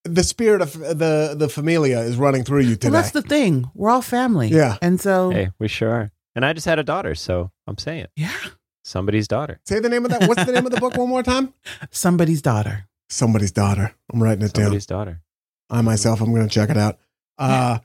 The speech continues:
Speaker 1: my name is Ian Carmel, at Ian Carmel on Twitter, at Ian Carmel on Instagram, at Ian Carmel on, uh,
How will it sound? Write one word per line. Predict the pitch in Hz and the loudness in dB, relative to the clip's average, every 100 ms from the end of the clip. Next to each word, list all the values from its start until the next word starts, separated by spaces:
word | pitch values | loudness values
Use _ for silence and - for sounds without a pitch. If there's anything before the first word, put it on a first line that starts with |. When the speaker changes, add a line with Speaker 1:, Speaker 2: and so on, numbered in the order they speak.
| _ - | _ -2
Speaker 1:
my | 240 403 | 0 2
name | 359 | 0
is | 277 202 | 0 -2
Ian | 269 240 | 0 0
Carmel, | 208 220 202 208 233 | -2 -4 -2 -2 0
at | 208 202 | -2 -2
Ian | 208 196 | 0 -2
Carmel | 190 190 180 | -2 -2 0
on | 170 151 | 0 0
Twitter, | 175 196 220 | -2 0 0
at | 190 196 208 | -2 -4 -2
Ian | 202 196 | -2 -2
Carmel | 190 185 190 | -2 0 2
on | 175 165 | 0 -2
Instagram, | 196 - 175 165 190 262 294 - _ - | -4 -2 -4 -2 0 2 0 -4 _ -4
at | 170 196 214 | -2 -2 -2
Ian | 202 196 | 0 0
Carmel | - 190 175 180 202 208 | -2 -4 -2 0 0 -2
on, | 160 160 151 147 | -2 -2 0 -2
uh, | 139 139 135 135 127 | -2 0 0 0 -2